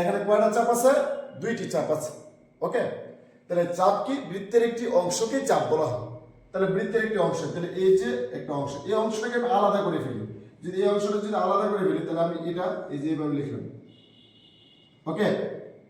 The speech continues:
তাহলে এই যে পি, এ, ওকে? তাহলে আলাদা করে ফেলাম, মনে করো এটাকে নিচে নিয়ে আসলাম, ওকে?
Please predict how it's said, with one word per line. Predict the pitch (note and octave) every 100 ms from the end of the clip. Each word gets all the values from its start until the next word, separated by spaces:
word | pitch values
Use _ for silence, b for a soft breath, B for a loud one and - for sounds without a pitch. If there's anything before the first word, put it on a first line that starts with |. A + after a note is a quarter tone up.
| _
তাহলে | D3+ D#3+ E3
এই | D#3
যে | -
পি, | D#3+ F#3 - - - - - - - D#3+
এ, | E3+ F#3+ - - - - - - - _ _ _ - - _ _ _ _
ওকে? | D#3 G#3 G3+ G3+ -
তাহলে | E3 E3+
আলাদা | F3 F#3 F3+
করে | F3
ফেলাম, | D#3 C#3+ C#3
মনে | F#3
করো | G3 F#3+
এটাকে | F#3+ F#3 F3+
নিচে | F#3 G3+ F#3 F#3+ - - C#3
নিয়ে | D3+ C#3+
আসলাম, | A#2 - - - - - _
ওকে? | D#3 G3+